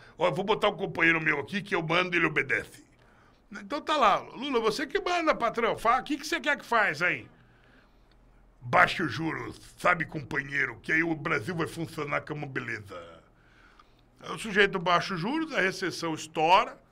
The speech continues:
né? Ou seja, o desemprego estoura. E aí eu quero ver, tá bom? Vamos lá,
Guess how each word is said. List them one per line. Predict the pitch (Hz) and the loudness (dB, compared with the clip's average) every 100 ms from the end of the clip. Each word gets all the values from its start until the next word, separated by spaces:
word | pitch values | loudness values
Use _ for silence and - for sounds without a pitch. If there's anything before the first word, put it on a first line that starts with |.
| _ _ - | _ _ -6
né? | 131 160 - | -2 -2 0
Ou | 156 | -2
seja, | 165 180 143 | 0 0 -2
o | |
desemprego | 139 226 285 214 254 254 - 233 262 196 147 | 0 2 2 2 -2 -2 4 6 6 2 -6
estoura. | 120 - 175 196 220 254 - - _ _ _ _ - | -8 -2 4 4 4 0 -14 -20 _ _ _ _ -16
E | - | -2
aí | 202 | 0
eu | 196 | 0
quero | 254 320 | 0 -2
ver, | 381 220 156 - - - | 2 2 2 -2 -20 -12
tá | 131 | -4
bom? | 214 330 - _ - | -2 -4 -10 _ -16
Vamos | 135 196 269 | -12 -8 2
lá, | 175 | 2